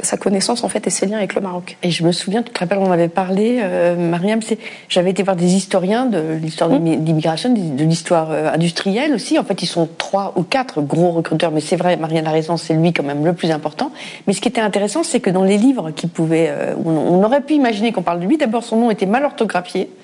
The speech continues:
Speaker 2: <laughs> tellement on le connaissait mal, et, et surtout il n'apparaissait jamais. Et je me souviens même qu'au début, quand il a fallu faire des recherches, je ne trouvais pas les documents, les livres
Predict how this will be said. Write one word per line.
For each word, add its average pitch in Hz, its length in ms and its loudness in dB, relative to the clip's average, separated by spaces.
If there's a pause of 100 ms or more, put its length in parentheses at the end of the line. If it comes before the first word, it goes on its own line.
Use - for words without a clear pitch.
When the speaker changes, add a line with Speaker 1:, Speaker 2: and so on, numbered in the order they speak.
Speaker 2:
<laughs> - 240 -2
tellement 240 260 2
on - 20 2
le 220 80 0
connaissait 202 340 0
mal, 202 240 -2 (520)
et, 220 360 2
et 208 40 2
surtout 226 300 0
il 359 60 2
n'apparaissait 208 460 0
jamais. 349 280 -4 (340)
Et 208 260 2 (160)
je 175 120 2
me 247 80 4
souviens 285 260 0
même 294 220 4
qu'au 226 300 2
début, 233 260 4
quand 247 200 -4
il 202 80 0
a 202 40 0
fallu 208 240 2
faire 196 220 -2
des 175 100 2
recherches, 190 540 -2 (380)
je - 80 0
ne 247 100 4
trouvais 269 360 0
pas 330 160 -2
les 285 120 4
documents, 233 640 2
les 202 220 4
livres 202 520 2